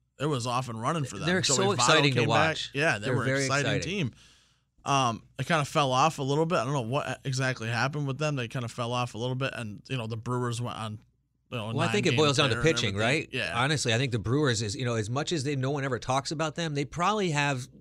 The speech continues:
Speaker 2: still deep down, like, top three rotations in all
Speaker 1: Yeah.
Speaker 2: of baseball,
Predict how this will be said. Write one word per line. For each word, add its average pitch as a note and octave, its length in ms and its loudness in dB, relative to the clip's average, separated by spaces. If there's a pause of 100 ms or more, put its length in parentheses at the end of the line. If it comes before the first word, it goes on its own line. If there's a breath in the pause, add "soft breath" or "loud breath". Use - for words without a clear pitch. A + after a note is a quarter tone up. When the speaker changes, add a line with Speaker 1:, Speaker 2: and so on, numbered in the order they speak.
Speaker 2:
still D#3 500 0
deep B2+ 260 -4
down, C#3 420 0
like, C3 220 -4
top D3 360 -2
three D3 300 -4
rotations C3 580 -2
in G#2 80 -4
all A2+ 100 2
Speaker 1:
Yeah. A2 100 2
Speaker 2:
of F2+ 60 -4
baseball, G2 420 -2